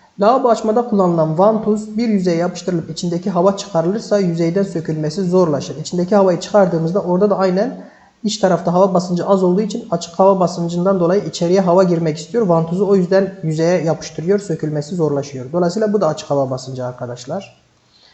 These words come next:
İkinci örnek, içinde su bulunan delik bir bidon akarken ağzı kapak ile kapatılırsa delikten su akmaz. Neden? Şimdi arkadaşlar şişede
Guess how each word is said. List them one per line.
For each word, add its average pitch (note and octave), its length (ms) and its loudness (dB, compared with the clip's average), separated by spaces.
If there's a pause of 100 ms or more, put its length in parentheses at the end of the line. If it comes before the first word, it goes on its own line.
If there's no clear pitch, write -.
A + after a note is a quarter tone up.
(360)
İkinci G#3+ 300 2
örnek, A3 340 4
içinde A3 200 -2
su A3+ 180 -4
bulunan G3+ 320 2
delik G3 260 0
bir G#3 180 0
bidon G3+ 280 0
akarken G#3 640 0 (280)
ağzı E3 340 2
kapak F#3 300 2
ile E3 180 -2
kapatılırsa F3 680 -2
delikten E3+ 380 0
su E3+ 200 -2
akmaz. F3+ 480 -4 (180)
Neden? E3+ 540 -2 (1400)
Şimdi A3 180 -2
arkadaşlar A3 460 0
şişede A#3 600 0